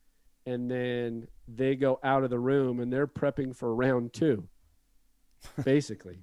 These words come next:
Speaker 2: Right.
Speaker 1: And then Father Merrin goes into the, to the bathroom,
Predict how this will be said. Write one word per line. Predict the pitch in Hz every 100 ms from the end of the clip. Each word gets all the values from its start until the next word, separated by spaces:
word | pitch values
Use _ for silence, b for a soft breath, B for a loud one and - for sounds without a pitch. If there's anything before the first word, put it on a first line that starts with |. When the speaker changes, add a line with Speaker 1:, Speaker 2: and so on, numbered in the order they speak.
| 98
Speaker 2:
Right. | 107 120 98 - _ -
Speaker 1:
And | 127 147
then | 170 151
Father | 190 175 160
Merrin | 156 170 160
goes | 151 147
into | 147 135
the, | 123 123 117 - _
to | 143
the | 120
bathroom, | 110 135 135 127 117 113 113